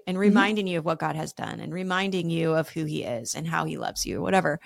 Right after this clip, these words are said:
Speaker 1: We need people like that in our lives. And we also need God's word in our life to give us that foundational thing, especially when we wake up at two in the morning and we don't wanna roll over and wake up our husband, or we don't wanna call our best friend on the phone or whatever. Like,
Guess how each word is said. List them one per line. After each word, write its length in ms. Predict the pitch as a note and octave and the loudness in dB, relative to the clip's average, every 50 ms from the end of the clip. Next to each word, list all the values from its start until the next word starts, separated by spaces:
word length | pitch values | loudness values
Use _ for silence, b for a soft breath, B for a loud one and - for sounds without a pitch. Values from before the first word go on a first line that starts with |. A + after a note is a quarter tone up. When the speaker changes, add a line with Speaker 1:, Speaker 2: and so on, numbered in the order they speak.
| B B B B B B B B _ _ _ _ - - | B B B B B B B B _ _ _ _ -14 -4
Speaker 1:
We 160 | - G#3+ A#3 | 0 2 4
need 200 | A#3 B3 A3+ - | 4 4 4 2
people 280 | - A#3+ A3+ - A#3+ A#3 | 0 -2 2 4 6 6
like 200 | G#3+ G3 F#3 F3+ - | 6 6 4 2 2
that 140 | F3 E3+ - | 0 0 0
in 120 | - D#3+ | -2 -2
our 100 | E3 E3 | -2 -2
lives. 240 | E3 D#3+ D#3+ E3 D#3+ | 0 -2 -2 -2 -4
And 80 | E3 G3 | -4 -4
we 100 | G#3+ - | -4 -4
also 280 | - - - - B3 | -4 -4 -4 -2 -4
need 160 | A3+ G#3+ F3+ | -4 -4 -4
God's 240 | E3+ E3+ E3 D#3+ - | -2 -4 -4 -4 -4
word 260 | D#3 E3+ E3+ F3 E3+ | -4 -2 -2 -2 -2
in 100 | E3+ E3 | -2 -2
our 160 | D#3+ D#3+ D#3 D#3 | -2 -2 -2 -2
life 380 | D3 C3+ C3 C#3+ D#3 - - B B B B B B _ - | -2 0 -2 -2 -4 -8 -14 B B B B B B _ -4
to 140 | - G#3 G3 | -2 -2 -2
give 440 | F3 E3 D#3+ D#3+ - F#3+ F#3+ F3+ G3 | -2 -4 -10 -2 2 2 4 6 6
us 280 | F#3+ F#3+ F#3+ - - | 6 6 6 2 -2
that 380 | - E3 E3 E3 E3+ E3 E3 - - - _ - | -2 0 0 2 2 0 -2 -4 -8 -18 _ -10
foundational 1120 | - F3+ E3+ E3+ E3+ E3 F3 F3+ F#3 F#3 - - A3+ G3+ G3+ G#3 G3 G3+ G3+ G#3 G#3 - _ _ - | -4 -2 -2 0 0 0 0 0 0 0 -2 -2 -2 -2 -2 0 0 -2 -2 -4 -8 -12 _ _ -20
thing, 680 | - - - G#3 F#3+ F3+ D#3+ D#3 D#3 D#3+ D#3+ E3 E3+ - _ _ _ _ - | -18 -6 -2 0 0 2 0 0 -2 -4 -4 -6 -8 -10 _ _ _ _ -8
especially 360 | F3 - B3+ C4 B3 - C4 | -2 2 2 2 4 4 4
when 140 | A#3+ A3 G3+ | 4 4 4
we 100 | G3 F#3+ | 4 4
wake 200 | F#3+ F#3 F3 - | 4 4 4 2
up 100 | F#3 - | 0 0
at 120 | F3 F3 | -2 -2
two 120 | - F#3 F#3 | -2 -2 -2
in 80 | F3+ | 0
the 60 | E3+ E3+ | 0 -2
morning 300 | E3+ F3+ F3 F3+ E3 - | -2 -2 -2 -2 -4 -4
and 120 | D#3+ D#3+ | -4 -4
we 100 | E3 E3 | -2 0
don't 160 | D#3+ A3 - | 0 2 2
wanna 220 | - E3+ E3+ E3 E3 | 2 0 0 0 -2
roll 200 | E3 D#3+ D#3 E3 | -2 -2 0 -2
over 180 | D#3+ D#3 - D#3 | -2 -2 -4 -4
and 80 | D3+ | -2
wake 180 | D#3+ D#3 D3+ - | -2 -4 -4 -4
up 100 | D#3+ - | -4 -4
our 80 | D#3 | -4
husband, 480 | D#3+ D#3 D#3 - - - D#3+ E3 E3 D#3 - - | -4 -4 -6 -6 -8 -8 -8 -6 -8 -8 -4 -2
or 340 | F#3 F#3 E3+ E3 E3 E3 | 0 0 2 2 0 0
we 100 | E3+ F3+ F3 | 0 2 2
don't 140 | G3+ G#3+ - | 4 4 4
wanna 140 | F#3+ F3 | 2 0
call 200 | E3+ - E3 D#3+ | 2 2 2 4
our 100 | D#3+ D#3 | 4 4
best 180 | D#3 D#3+ D#3+ - | 2 2 0 0
friend 160 | - D#3+ D#3+ D#3 | -2 -2 -2 -2
on 60 | D#3+ | -4
the 60 | D#3+ | -4
phone 260 | D#3 - D3 C#3 B2 D3+ | -4 -4 -6 -4 -4 -4
or 60 | D#3 | -4
whatever. 360 | D#3+ D#3+ D3+ C#3+ D3+ D#3+ E3 B B B B B B B B B | -2 -2 -2 -2 -2 -2 -2 B B B B B B B B B
Like, 300 | - F#3+ F3+ F3 - - | 2 2 2 2 -2 -10